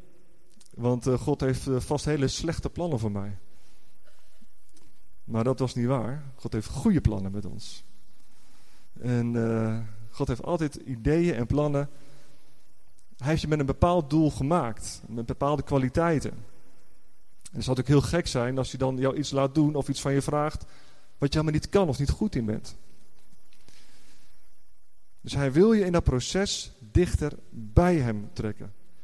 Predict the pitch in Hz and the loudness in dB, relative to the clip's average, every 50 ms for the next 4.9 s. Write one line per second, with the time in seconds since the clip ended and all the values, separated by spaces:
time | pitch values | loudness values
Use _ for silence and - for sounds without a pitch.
0 | - - - - 127 123 123 120 143 165 190 214 220 185 165 160 - 151 139 131 | -8 -10 -8 -4 -2 -2 2 6 6 8 8 8 6 4 0 0 0 0 -2 -2
1 | - - 123 123 - - - - - - 226 - - - - - - - - - | -2 -2 -2 -4 -4 -4 -4 -2 0 2 2 2 0 -4 -8 -8 -8 -8 -6 -2
2 | - 143 139 - - 156 139 127 120 - - - - - - - - - - - | -2 0 0 2 4 4 4 4 2 0 -8 -14 -14 -14 -14 -14 -14 -14 -14 -14
3 | - - 131 - 135 120 120 117 131 175 196 208 202 - - 143 - - 185 180 | -10 -8 -4 -2 -2 -4 -2 0 2 4 4 4 4 2 2 0 2 2 0 0
4 | - 139 135 139 131 - - 147 143 135 131 147 156 147 - - - | 0 0 -2 -2 -2 0 2 2 4 4 4 2 0 -2 -4 -6 -10